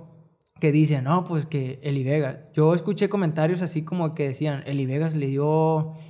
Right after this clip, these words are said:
bien curado y le dio bien machín, le dio todo su esfuerzo".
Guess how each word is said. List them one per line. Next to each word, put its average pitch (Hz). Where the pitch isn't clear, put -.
bien 151
curado 160
y 160
le 143
dio 143
bien 156
machín, 156
le 131
dio 147
todo 147
su 151
esfuerzo". 185